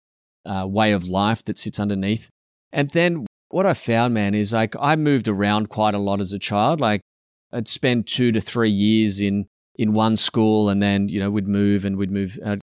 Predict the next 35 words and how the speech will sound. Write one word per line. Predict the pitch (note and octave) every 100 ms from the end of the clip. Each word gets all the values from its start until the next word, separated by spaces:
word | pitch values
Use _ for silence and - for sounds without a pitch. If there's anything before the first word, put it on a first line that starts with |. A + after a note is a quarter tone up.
| -
go | G#2
to | G2 G2+
another | G2+ G2+ G#2
school, | - G#2+ G2+
and | G2+
I |
became | G2 F#2 C3 A2+
really | A2 G2+
good | G2+ G#2+
at | G2 - _ _ _ -
kinda, | A2 G#2+
like, | G2+ G#2
the | G#2 -
guy | A#2+ A#2
who | A#2
can | G#2+ A2 G2+ _ _ _ -
fit | - F3 C#3
in, | C3
in | A#2+ A2
any | A2 G#2
group | - B2 D3 A#2 - - - -
but | B2+
I'm | A#2+ B2
never | C3 A#2+ A2+
really | G#2 A2+ A#2+ G#2 G2+
close | - - A2+ A2 -
or | G2+
tight | - A2 A2
with | G#2+ G#2
a |
group. | F#2+ A2+ G2 -
So | A2+ G#2
I | G#2+ A2
learned | G#2+ A2+ A2+ -
to | - A2 G#2